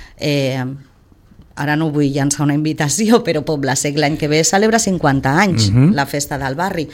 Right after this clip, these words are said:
Speaker 1: Doncs és una efemèride prou important com per dir, «Aquest any podem portar els gegants», i llavors es valorarà, i si la colla està disposada, al final, doncs,
Speaker 2: Però
Speaker 1: eh,
Speaker 2: vaja, un plantejament més o menys com el que va dir en Jordi Bertran, que tampoc és bo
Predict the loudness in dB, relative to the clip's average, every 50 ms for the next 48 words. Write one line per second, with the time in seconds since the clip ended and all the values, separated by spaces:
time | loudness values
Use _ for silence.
0 | -14 -16 -16 -18 -20 -20 -14 -8 -6 -4 -4 -4 -4 -4 -4 -4 -4 -4 -4 -4
1 | -4 -4 -2 -2 -2 -4 -4 -6 -8 -8 -6 -4 -2 -2 0 0 -2 -2 -4 -6
2 | -6 -4 -4 -4 -4 -4 -4 -6 -4 -4 -4 -4 -2 -4 -4 -4 -6 -12 -20 -20
3 | -20 -20 -16 -14 -10 -8 -6 -4 -4 -2 -4 -2 0 0 -2 -2 -2 -4 -6 -6
4 | -4 -6 -6 -6 -6 -8 -8 -6 -6 -6 -6 -6 -8 -12 -18 -20 -20 -10 -6 -4
5 | -4 -4 -4 -6 -6 -6 -6 -4 -4 -2 -2 -2 0 -2 -2 -2 -2 -2 -2 -2
6 | 0 -2 -2 -2 -2 -2 -2 -2 -2 -2 0 0 0 0 0 0 0 2 2 0
7 | -2 -2 -2 -2 0 0 2 2 2 2 2 4 4 4 4 4 2 0 -4 -6
8 | -6 -4 -2 -2 -4 -4 -4 -4 -4 -4 -4 -6 -6 -6 -4 -2 0 2 2 2
9 | 4 2 0 0 0 0 0 2 2 2 2 2 2 2 2 2 2 2 2 2
10 | 0 0 0 0 0 2 2 2 2 2 2 2 0 2 2 0 2 2 0 0
11 | 0 0 0 0 0 0 0 -2 -2 0 0 0 -2 -2 -2 -2 -2 -2 -4 -8
12 | -12 -8 -6 -4 -2 -2 -2 -2 -2 -2 -2 -4 -4 -8 -10